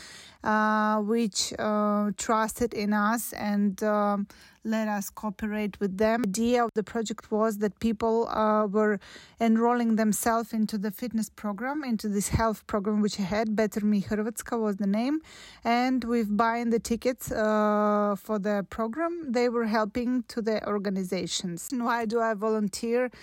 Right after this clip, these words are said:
Uh, I'm very much involved into, into the community where I live, and, uh, I love being helpful. I love to help, and I feel better myself while helping other people. I think it's very, uh, common reason for everyone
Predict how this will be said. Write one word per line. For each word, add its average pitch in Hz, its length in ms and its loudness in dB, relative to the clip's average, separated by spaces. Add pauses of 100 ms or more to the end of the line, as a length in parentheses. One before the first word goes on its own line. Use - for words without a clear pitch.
(340)
Uh, 226 420 2 (100)
I'm 262 200 0
very 277 160 0
much 262 320 0
involved 214 480 0
into, 214 440 -2
into 226 240 2
the 214 140 0
community 220 540 2
where 208 240 2
I 208 80 2
live, 220 400 2
and, 208 440 0
uh, 208 300 2 (480)
I 214 60 4
love 226 380 2
being 208 220 2
helpful. 208 760 0
I 202 120 2
love 202 480 0
to 247 120 -6
help, 226 400 -2 (140)
and 214 240 0
I 220 80 0
feel 226 180 -4
better 214 300 0
myself 208 640 -2
while 202 320 0
helping 202 640 -2
other 208 180 0
people. 214 420 -2
I 208 80 0
think 208 280 -2
it's - 180 -4
very, 196 560 0 (480)
uh, 190 160 -2 (100)
common 233 440 4
reason 220 360 2
for 214 200 -2
everyone 214 400 2